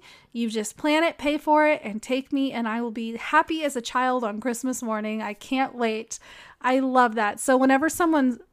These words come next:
spoils a movie or anything for me, it's so disappointing. I hate that.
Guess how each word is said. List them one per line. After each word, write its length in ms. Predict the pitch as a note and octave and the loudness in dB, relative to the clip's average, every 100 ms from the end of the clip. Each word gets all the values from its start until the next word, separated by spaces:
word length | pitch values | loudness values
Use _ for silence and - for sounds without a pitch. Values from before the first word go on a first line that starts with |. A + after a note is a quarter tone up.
| _ - | _ -10
spoils 640 | - - B3 B3+ B3+ B3 | -6 2 4 6 4 0
a 60 | - | -4
movie 420 | A#3+ A#3 B3 C#4+ B3+ | -2 -2 -2 -2 -2
or 160 | B3 - | -4 -4
anything 480 | G#3+ B3 C4 D#4 | -4 -6 -4 -4
for 180 | D4+ F4 | -4 -4
me, 220 | E4+ F#4 | -4 -4
it's 200 | - D4+ | -6 -6
so 480 | - - - F4+ G4 | -6 -6 -2 0 0
disappointing. 880 | F#4 E4+ F#4 D#4 - C4 E4+ B3 A3 | -2 -4 -4 -4 -2 0 2 0 -2
I 180 | A3 B3 | -2 -4
hate 440 | B3 D4+ G#4 G#4+ | -2 0 0 0
that. 500 | A3 - - - - | -4 -4 -4 -8 -14